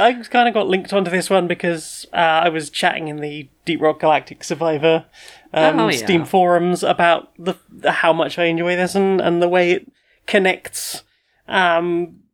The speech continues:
Speaker 1: the Deep Rock, a lot of the aspects of Deep Rock, like the limited amount of time to get to the escape pod at the end of
Speaker 2: Mm.
Speaker 1: the mission, the digging, the different enemies, the, just the whole, um, existing,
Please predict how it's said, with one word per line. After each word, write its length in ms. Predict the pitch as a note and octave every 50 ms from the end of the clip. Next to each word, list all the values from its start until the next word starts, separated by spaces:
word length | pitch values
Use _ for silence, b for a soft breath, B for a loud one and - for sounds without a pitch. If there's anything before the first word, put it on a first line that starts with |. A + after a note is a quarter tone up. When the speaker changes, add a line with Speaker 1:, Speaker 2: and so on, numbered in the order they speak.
| _ _ - E3
Speaker 1:
the 120 | F3 G#3+
Deep 240 | - - G3+ E3+ - F#3
Rock, 380 | F3+ - - - G#2 - - -
a 100 | B2+ D#3+
lot 240 | F3+ F3+ G3 G#3 F#3
of 80 | E3 E3
the 100 | F#3 F#3
aspects 440 | F3 D#3 - - - E3 F3 D3 D3+
of 120 | D#3 C#3+
Deep 260 | - F#3+ F3 - -
Rock, 300 | F3+ F#3 F3+ C#3 - -
like 320 | D#3 D3 D3 D3+ D3 - -
the 80 | F3+ E3
limited 380 | D#3 D#3+ F3 E3 D3+ - D3+
amount 280 | E3+ E3 E3 D#3+ D3+ -
of 80 | D#3
time 360 | - - F#3 E3+ D#3+ D#3+ D#3+ D#3
to 120 | - E3
get 220 | C#3 C3 E3+ - -
to 80 | D3
the 280 | C3+ C#3 C3+ C#3 - -
escape 400 | D3+ C#3 - - F#3+ F#3 F3+ -
pod 280 | - F3+ F3+ F3 E3+ F3+
at 180 | F3+ D#3 D3+ D3
the 80 | F3+
end 100 | F3+ F3 E3+
of 40 |
Speaker 2:
Mm. 40 | E3
Speaker 1:
the 40 | E3+
mission, 540 | F3+ F#3 F3 - - G3+ F#3+ F#3+ F#3+ F#3+ F#3 b b b b b b _
the 260 | D3+ E3 D#3+ C#3 C3 _ _ - E3
digging, 680 | D#3 F#3+ G#3+ F3 D3+ G3 G3 F#3 F#3 F#3 F3+ F3 E3 - -
the 140 | - D3 D3 D3
different 280 | D3 C3+ - D#3 - -
enemies, 580 | - F#3 F3+ F3 F3 E3+ E3+ E3+ E3 D#3 - -
the, 260 | - D#3 D3+ D3 D3 _ _ _ _ -
just 280 | - A3+ A3 - - _ _
the 240 | F#3 F#3 F3+ F#3+ G3+
whole, 640 | F#3+ - - F#3+ F#3 F3+ F3+ F3+ E3+ E3 E3 - - B B B B B B B B B
um, 420 | - E3 D#3+ D#3 D#3 D3+ D#3+ E3+ -
existing, 920 | - - F3 D3 D#3 D#3+ G3 F#3+ - - - F3+ E3+ E3 D#3+ D#3+ D3+ C#3+